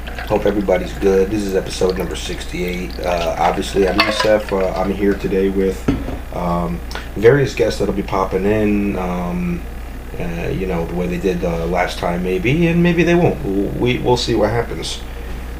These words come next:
Um, but yeah, man, I was, like, like I was saying about that whole D J Khaled, another one, another one. I'm gonna, I'm gonna get new teeth like D J Khaled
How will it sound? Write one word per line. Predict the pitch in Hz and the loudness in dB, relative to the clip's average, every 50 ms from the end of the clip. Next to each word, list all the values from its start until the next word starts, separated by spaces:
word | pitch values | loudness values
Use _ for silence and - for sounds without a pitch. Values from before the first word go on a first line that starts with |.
| - - | -8 -2
Um, | - 101 98 95 95 95 92 92 87 - - - - - - - - - - - - - - - | 2 4 6 6 6 6 4 2 -2 -6 -8 -8 -8 -8 -8 -10 -10 -10 -10 -10 -10 -10 -8 -6
but | - 117 107 | -2 2 4
yeah, | 117 139 143 | 6 6 6
man, | - - 175 180 - - - | 6 4 2 0 -2 -4 -4
I | - 95 | -2 0
was, | 104 104 107 101 101 95 | 2 2 2 2 2 2
like, | 98 95 - - - - - | 0 0 0 -4 -8 -6 -4
like | 95 95 104 | 0 2 4
I | 104 | 4
was | 101 92 | 4 4
saying | - 104 101 98 | 4 4 4 4
about | 95 85 92 90 - | 4 2 0 0 0
that | 90 90 87 | 0 0 2
whole | 95 92 90 87 85 - - - - - - - - - - - - - - - - - - | 2 2 2 2 -2 -4 -6 -10 -10 -10 -10 -10 -8 -8 -8 -8 -8 -10 -10 -10 -10 -8 -6
D | - 98 98 95 | -2 0 0 2
J | - 98 92 87 | 2 2 2 2
Khaled, | - - 92 92 87 85 87 90 | 0 -2 -2 -2 -2 -2 -2 -2
another | 92 90 90 85 76 - | -4 -2 -2 -2 -2 -4
one, | 82 80 80 82 82 80 78 76 - - - - - - - - - - - - - - - - - - - - - - - - | -4 -4 -4 -4 -4 -4 -6 -8 -10 -10 -12 -10 -10 -10 -10 -10 -10 -10 -10 -12 -12 -12 -12 -12 -12 -12 -12 -12 -10 -10 -10 -8
another | - - - - 73 76 - 85 82 - | -6 -6 -4 -2 0 0 0 0 0 -2
one. | 80 - - - - - - - - - - - - - - - - - - - - - - - - - - - - - - - - - - - | -4 -4 -4 -6 -6 -6 -8 -10 -10 -10 -10 -10 -10 -10 -10 -10 -10 -10 -10 -10 -10 -10 -10 -10 -10 -10 -10 -10 -10 -8 -8 -8 -8 -6 0 4
I'm | 110 143 | 6 8
gonna, | 165 151 - | 8 8 6
I'm | 117 120 123 | 6 4 4
gonna | 120 160 170 160 | 6 6 8 8
get | 139 135 110 | 8 6 6
new | 113 107 | 4 0
teeth | 107 - 107 101 92 - - | 0 0 0 -2 0 0 0
like | 90 85 - | -2 -2 -2
D | 95 80 | -4 -4
J | 76 - 90 85 | -4 -4 -4 -2
Khaled | - 85 80 76 76 71 | -2 -2 0 0 0 -2